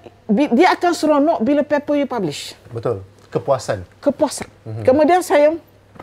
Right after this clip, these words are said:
Speaker 1: saya buat lagi, uh, publish paper, uh, dekat, uh, Jordan.
Speaker 2: Mhm.
Speaker 1: Dekat Majma' Lughawi.
Speaker 2: Mhm.
Speaker 1: Tak ada lagi masa tu orang kat Malaysia pu-,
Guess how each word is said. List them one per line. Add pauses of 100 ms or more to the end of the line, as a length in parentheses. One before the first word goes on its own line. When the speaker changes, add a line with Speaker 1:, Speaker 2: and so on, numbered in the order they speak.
(1120)
Speaker 1:
saya
buat
lagi,
uh,
publish
paper, (120)
uh,
dekat, (160)
uh,
Jordan. (400)
Speaker 2:
Mhm. (260)
Speaker 1:
Dekat
Majma'
Lughawi.
Speaker 2:
Mhm. (100)
Speaker 1:
Tak
ada
lagi
masa
tu
orang
kat
Malaysia
pu-,